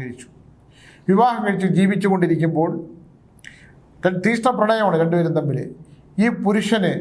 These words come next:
ഈ സ്ത്രീക്ക്, ഈ സ്ത്രീക്ക് പിന്നെ അവരുടെ കൂടെയുള്ള ഒരു മേലുദ്യോഗസ്ഥനുമായിട്ട് തീഷ്ണമായ പ്രണയമുണ്ടാകും. ആ പ്രണയത്തിൽ നിന്ന് അവർക്ക്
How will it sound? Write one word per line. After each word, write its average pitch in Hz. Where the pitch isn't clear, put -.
ഈ 214
സ്ത്രീക്ക്, 202
ഈ 220
സ്ത്രീക്ക് 220
പിന്നെ 156
അവരുടെ 233
കൂടെയുള്ള 190
ഒരു 170
മേലുദ്യോഗസ്ഥനുമായിട്ട് 156
തീഷ്ണമായ 214
പ്രണയമുണ്ടാകും. 143
ആ -
പ്രണയത്തിൽ 208
നിന്ന് 180
അവർക്ക് 175